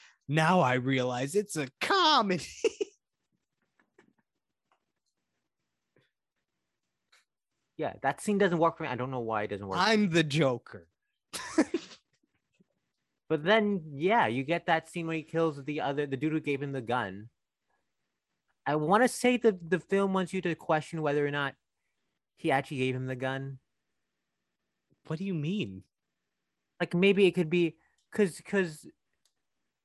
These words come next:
Speaker 2: the employees at the clown place,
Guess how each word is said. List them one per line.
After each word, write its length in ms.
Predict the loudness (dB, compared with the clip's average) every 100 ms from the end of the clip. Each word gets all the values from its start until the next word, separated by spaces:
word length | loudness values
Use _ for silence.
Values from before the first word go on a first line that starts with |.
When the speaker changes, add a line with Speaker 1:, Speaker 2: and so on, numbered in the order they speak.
| -8
Speaker 2:
the 200 | 0 2
employees 680 | 2 2 2 2 0 -2 -2
at 240 | 2 2 2 _
the 220 | -2 -2
clown 480 | -2 -6 -4 -2 -4
place, 480 | -4 -4 -4 -8 -14